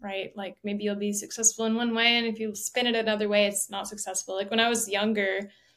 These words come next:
more so, I really prioritized, I was like, "Oh, so-and-so has so many likes, like, they're so popular, they have an agent, they are successful." And now, like, I, I, I realize that if I never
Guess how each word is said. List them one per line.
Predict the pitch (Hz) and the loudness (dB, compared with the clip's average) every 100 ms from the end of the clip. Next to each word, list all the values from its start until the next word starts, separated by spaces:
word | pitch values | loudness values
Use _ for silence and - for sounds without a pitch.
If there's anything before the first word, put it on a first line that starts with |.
| _ _ _ _ 214 | _ _ _ _ -2
more | 208 208 | 2 2
so, | 208 | 2
I | 196 196 | 0 0
really | 220 240 240 226 | 2 4 4 2
prioritized, | - 190 190 196 196 185 | -2 -4 -2 -2 -4 -6
I | |
was | 180 | -8
like, | - _ | -12 _
"Oh, | 277 226 202 | 2 2 0
so-and-so | 202 202 202 190 | -4 -4 -6 -6
has | 185 - | -6 -10
so | 185 | -12
many | 180 180 | -12 -10
likes, | 233 302 269 262 | 0 4 4 2
like, | 202 | -8
they're | 185 | -8
so | - 202 | -10 -10
popular, | - 269 262 240 | -2 0 0 -2
they | 220 | -2
have | 196 185 | -4 -8
an | 180 | -4
agent, | 233 240 233 226 | 0 0 0 0
they | 226 | 0
are | - 214 220 | 2 2 2
successful." | 220 254 - 175 - - - - _ _ | 0 -4 -4 -6 -6 -8 -14 -16 _ _
And | 220 240 | -2 2
now, | 277 320 277 240 | 6 8 8 8
like, | 220 214 | 6 4
I, | 208 208 208 202 - _ - | 0 0 0 -2 -4 _ -10
I, | |
I | 208 | -4
realize | 240 277 226 190 180 - | 0 2 4 4 0 -4
that | 196 - - | -4 -6 -10
if | 214 | -2
I | 262 240 | 2 2
never | 190 196 202 226 233 226 226 | 2 0 2 2 2 -2 -6